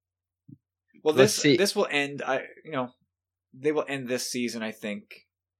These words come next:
Speaker 1: like, December third or tenth or somewhere in that zone. They'll
Speaker 2: If
Speaker 1: s-
Speaker 2: that's the case, and imagine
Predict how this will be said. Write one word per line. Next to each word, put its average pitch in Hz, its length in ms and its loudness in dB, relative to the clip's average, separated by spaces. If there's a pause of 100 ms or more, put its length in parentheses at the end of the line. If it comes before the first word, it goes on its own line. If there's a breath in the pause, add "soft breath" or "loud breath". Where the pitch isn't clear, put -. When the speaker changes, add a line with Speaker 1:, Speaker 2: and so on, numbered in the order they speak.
(200)
Speaker 1:
like, 117 240 -14
December 107 920 -6 (680)
third 113 320 0
or 101 80 -8
tenth 110 400 -10
or 107 100 -6
somewhere 123 360 -4
in 110 140 -8
that - 200 -8
zone. 104 380 -10 (720)
They'll 147 100 4
Speaker 2:
If 127 60 4
Speaker 1:
s- 110 40 -6
Speaker 2:
that's 135 240 0
the - 80 -10
case, 143 360 0
and 113 260 -4
imagine 165 640 -4